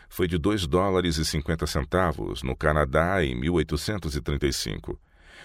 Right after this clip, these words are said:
O próximo auxílio que recebi foi o pagamento da minha passagem para Lansingburg em mil oitocentos e trinta e sete.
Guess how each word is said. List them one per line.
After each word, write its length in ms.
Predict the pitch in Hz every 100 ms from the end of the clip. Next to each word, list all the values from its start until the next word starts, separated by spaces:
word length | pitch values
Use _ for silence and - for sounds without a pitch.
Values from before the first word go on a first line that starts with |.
| - -
O 80 |
próximo 400 | 110 143 139 -
auxílio 460 | 87 - 120 110 73
que 120 | -
recebi 540 | 78 78 73 64 90 - - - -
foi 180 | 90
o 60 | 92
pagamento 480 | 104 95 104 123 107
da 140 | 85
minha 300 | 73 87 101
passagem 640 | 82 69 - 85 85 82
para 240 | 71 69 64
Lansingburg 880 | 67 90 104 92 80 76 107 107 87
em 120 | 73
mil 240 | 67 90 113
oitocentos 640 | 101 76 - 110 95 73
e 80 | 73
trinta 260 | 80 76
e 60 | 69
sete. 500 | - 57 50 -